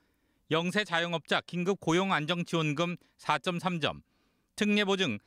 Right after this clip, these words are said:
사점이삼 점 순이었습니다. 하지만 내용을 아예 모르거나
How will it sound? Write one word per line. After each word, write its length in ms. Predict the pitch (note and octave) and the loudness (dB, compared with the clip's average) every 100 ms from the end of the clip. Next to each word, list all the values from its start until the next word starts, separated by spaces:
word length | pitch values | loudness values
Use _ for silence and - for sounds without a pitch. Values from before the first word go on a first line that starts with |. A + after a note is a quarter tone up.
| _ | _
사점이삼 880 | - D#3 D3+ G3 C#3+ D3+ D#3+ E3+ | -2 -2 0 -2 0 -2 -2 -2
점 180 | E3 F#3+ | -2 -2
순이었습니다. 680 | F#3+ F3 C3+ - A2+ F2+ D2 _ _ _ _ _ _ _ _ | -2 0 0 -2 -4 -2 -6 _ _ _ _ _ _ _ _
하지만 460 | - F3 G3 D3+ B2+ - _ _ | -4 0 2 0 -2 -12 _ _
내용을 360 | C3+ E3+ G3+ A3 | 0 2 4 2
아예 140 | G3 | 2
모르거나 560 | F#3+ D3 F#3 G3 B2 | 0 2 2 2 0